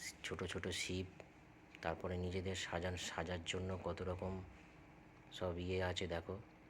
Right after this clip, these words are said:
এই দেখো সুন্দর একটা ট্যাবলো, ট্যাবলোটা কি সুন্দর সাজিয়েছে। দেখো বন্ধুরা, কি সুন্দর লাগছে না দেখতে ট্যাবলোটা। সুন্দর একটা দৃশ্য,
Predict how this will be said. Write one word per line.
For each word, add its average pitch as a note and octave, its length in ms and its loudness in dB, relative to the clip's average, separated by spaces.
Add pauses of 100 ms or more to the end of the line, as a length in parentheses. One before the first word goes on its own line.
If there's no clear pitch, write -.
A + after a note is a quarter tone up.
(160)
এই F2 140 -2
দেখো F2+ 220 0
সুন্দর F#2 460 2
একটা F#2+ 280 2
ট্যাবলো, F2 440 4 (720)
ট্যাবলোটা F2+ 400 2
কি G2 200 0
সুন্দর F#2 520 2
সাজিয়েছে। F2+ 680 0 (880)
দেখো F2+ 260 2
বন্ধুরা, F2+ 440 4 (2500)
কি - 100 -8
সুন্দর F#2+ 400 4
লাগছে F2+ 400 4
না G2 120 4
দেখতে F2+ 380 0 (280)
ট্যাবলোটা। F2 460 4 (2250)
সুন্দর G2 680 6
একটা F#2 280 6
দৃশ্য, E2 500 2